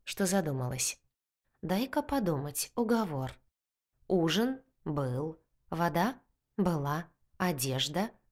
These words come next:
Посмотрев на меня, она удовлетворенно кивнула. «Тоже была. И переночевали. Я ничего не забыла?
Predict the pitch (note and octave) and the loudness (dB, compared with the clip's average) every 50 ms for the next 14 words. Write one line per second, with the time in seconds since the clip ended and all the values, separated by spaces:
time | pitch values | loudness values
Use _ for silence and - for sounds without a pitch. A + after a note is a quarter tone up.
0 | _ _ _ _ - - F3+ - - F3+ F3 - - E3+ E3 - E3+ D#3+ D#3+ D#3 | _ _ _ _ -6 -4 -2 0 0 0 0 0 -2 -2 -2 0 0 0 2 2
1 | D#3 D#3 F#3+ A3 - - - D#3 D3+ D#3 D#3 D#3 D#3 D3+ - - F3 E3 E3+ D#3 | 0 0 0 -2 -2 -2 -2 -2 0 0 0 0 0 -2 -2 -2 0 2 2 2
2 | D#3+ D#3+ D#3+ D#3+ D#3+ D#3 D3 D3 D3 D3 D3 D#3 D#3 - - F#3 E3 D#3 C#3+ C#3 | 2 0 0 0 0 0 0 0 -2 -2 -2 -4 -4 -2 -4 -2 -2 -2 -2 -2
3 | C3 B2+ C3 C3 - _ _ _ _ _ _ _ - E3 E3 G#3 A3 A#3 A#3 F#3+ | -2 -4 -4 -6 -10 _ _ _ _ _ _ _ -2 0 2 2 2 0 0 2
4 | E3+ F3 D#3 C#3 C#3 C#3 C3+ B2 - _ _ _ _ _ _ _ - D#3+ D#3 - | 2 2 2 2 -2 -4 -4 -6 -12 _ _ _ _ _ _ _ -6 -2 2 4
5 | A#3 B3 B3+ B3 A#3+ A#3 - - G3 D#3 D3+ D3+ D#3 D#3 D3+ D#3+ D#3+ - _ _ | 4 6 6 6 4 4 4 2 0 2 2 0 0 0 0 -4 -6 -8 _ _
6 | _ - - _ _ - F#3+ E3 E3 E3 E3 E3+ E3 - F3+ D#3 D#3+ G#3 C4+ D4 | _ -20 -20 _ _ -4 0 2 2 4 4 4 2 2 2 2 2 2 2 4
7 | C4+ B3 A3 E3+ D3 D3+ C#3 C3+ C#3 | 4 4 2 2 0 -2 -4 -4 -6